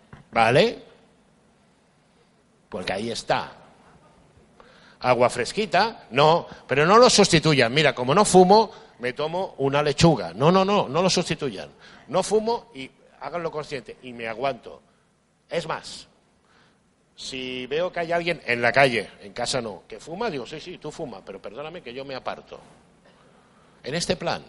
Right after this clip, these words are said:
pónganle narices. Es que si no, como entren en el juego, volvemos a empezar. Y el, la hipnosis es muy fuerte, ¿eh? Las tabacaleras han invertido miles de millones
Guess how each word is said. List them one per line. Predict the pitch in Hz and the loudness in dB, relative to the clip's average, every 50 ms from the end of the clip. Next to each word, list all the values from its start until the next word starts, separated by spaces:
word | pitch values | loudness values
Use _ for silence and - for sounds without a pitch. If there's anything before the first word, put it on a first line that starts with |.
| - - - _ _ _ _ _ _ _ - | -20 -20 -20 _ _ _ _ _ _ _ -10
pónganle | 135 143 160 165 170 170 | -10 -8 -6 -6 -6 -4
narices. | 165 165 165 175 180 151 - - 87 71 - - - | -4 -4 -6 -6 -8 -12 -12 -14 -14 -14 -16 -18 -16
Es | - - | -16 -16
que | - 123 | -14 -14
si | - - 131 | -12 -12 -10
no, | 117 135 156 175 - - - - - | -8 -8 -10 -10 -12 -16 -20 -20 -16
como | - - 127 131 127 | -8 -8 -6 -4 -4
entren | 127 143 165 165 180 170 165 160 | -4 -4 -6 -4 -2 -2 -2 0
en | 147 139 131 | -2 -2 -4
el | 120 110 | -4 -6
juego, | - - 117 117 120 135 135 - - | -6 -6 -8 -8 -8 -10 -12 -12 -10
volvemos | 123 120 117 104 101 98 120 151 185 175 160 - | -6 -6 -6 -6 -4 -4 -4 -4 -4 -4 -6 -8
a | 147 | -8
empezar. | 135 127 117 - 117 - - - - - - - - - - - - - - _ _ _ _ - | -10 -12 -12 -12 -12 -14 -14 -18 -20 -20 -20 -20 -20 -20 -20 -20 -20 -20 -20 _ _ _ _ -8
Y | - 135 131 127 131 - - - - | -6 -6 -6 -6 -8 -12 -14 -10 -8
el, | 131 123 117 | -8 -4 -2
la | 123 123 | -2 -2
hipnosis | 127 135 156 170 - 180 160 151 | -2 -2 -4 -2 -2 -2 -2 -2
es | 165 151 | -2 -2
muy | 143 156 151 | -2 -4 -4
fuerte, | 143 - 151 139 123 - 117 110 139 | -2 0 -2 -2 -2 -2 -6 -6 -6
¿eh? | 147 | -6
Las | 131 113 - | -8 -8 -6
tabacaleras | - 131 123 117 117 127 139 156 143 160 | -4 -4 -4 -2 0 -2 -2 -2 -2 -4
han | 156 156 156 147 | -6 -6 -8 -8
invertido | 139 131 127 120 117 135 143 156 170 - - - - - - | -6 -6 -6 -6 -6 -6 -4 -4 -6 -6 -8 -18 -20 -16 -10
miles | 127 156 190 220 226 180 - | -8 -6 -4 -4 -4 -4 -4
de | 156 135 | -4 -6
millones | 117 110 110 120 143 170 208 208 - - - - - | -6 -8 -8 -8 -8 -8 -10 -12 -14 -14 -14 -16 -20